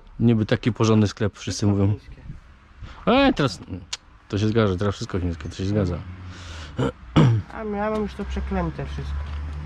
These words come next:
Speaker 2: Niby polskie węże. Żeby chociaż zbrojenie było w środku. To takie pięć nitek na krzyż i to jest ich zbrojenie. Taki urok,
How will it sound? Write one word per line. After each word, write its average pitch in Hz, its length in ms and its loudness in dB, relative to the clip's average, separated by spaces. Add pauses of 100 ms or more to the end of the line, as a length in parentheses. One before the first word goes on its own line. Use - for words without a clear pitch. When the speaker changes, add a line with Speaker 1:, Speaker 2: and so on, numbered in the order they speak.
(1300)
Speaker 2:
Niby 185 240 -6
polskie 180 440 -6
węże. 151 360 -4 (1900)
Żeby 160 200 -8
chociaż 175 300 -10
zbrojenie 170 480 -4
było 131 220 -10
w - 60 -14
środku. - 400 -14 (460)
To - 80 -10
takie 156 220 -8
pięć 151 380 -4
nitek 156 360 -4
na 147 120 -6
krzyż - 460 -10
i 170 100 -12
to 165 120 -8
jest 165 240 -8
ich 156 120 -10
zbrojenie. 151 460 -4 (1800)
Taki 160 240 -8
urok, 143 260 -6